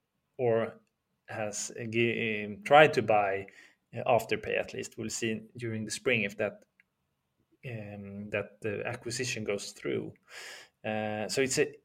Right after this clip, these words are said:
so interesting area with buy now, pay later, and all fintechs, they are focusing on this area now. And I think it's a very, very crowded area, and, uh, it will be really interesting to see when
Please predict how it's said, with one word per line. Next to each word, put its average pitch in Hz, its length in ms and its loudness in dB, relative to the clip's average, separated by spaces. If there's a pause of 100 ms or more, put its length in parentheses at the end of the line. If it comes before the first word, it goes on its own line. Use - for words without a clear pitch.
(260)
so 185 600 2
interesting 113 720 -4
area 107 540 -4
with 120 180 -4
buy 113 200 2
now, 104 160 -4
pay 104 200 -8
later, 107 400 -4
and 131 140 -6 (140)
all 170 300 10
fintechs, - 760 -6 (180)
they 120 60 -2
are 107 260 0
focusing 113 520 -8
on 104 100 -8
this 104 180 -8
area 104 280 -2
now. 104 300 -6 (640)
And 110 400 -2
I - 60 0
think 139 220 0
it's 120 120 0
a 117 60 2
very, 131 420 4
very 123 240 6
crowded 117 560 4
area, 123 460 0 (320)
and, 113 600 -4
uh, 113 40 0
it 113 240 -2
will 185 140 2
be 190 120 2
really 180 400 2
interesting 151 440 -2
to 120 80 -6
see 127 400 -2 (300)
when 120 600 0